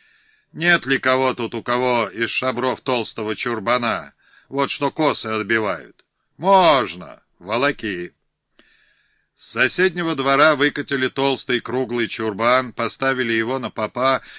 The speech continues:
и Ивашка, вынув кривой нож, попробовал большим пальцем остриё. И вдруг... «Ах!»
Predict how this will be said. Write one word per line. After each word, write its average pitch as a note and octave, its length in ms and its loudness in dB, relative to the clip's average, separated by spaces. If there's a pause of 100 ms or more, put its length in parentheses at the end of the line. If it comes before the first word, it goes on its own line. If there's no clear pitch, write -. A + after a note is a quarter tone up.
(160)
и A#2 200 2
Ивашка, D3+ 500 2
вынув D3 420 2
кривой A#2+ 440 0
нож, C3 520 -4
попробовал A#2+ 680 -2
большим A2+ 420 -2
пальцем A2+ 460 -6
остриё. G#2 560 -6 (480)
И G#2+ 140 -4
вдруг... C3+ 540 -2 (960)
«Ах!» C#3 400 0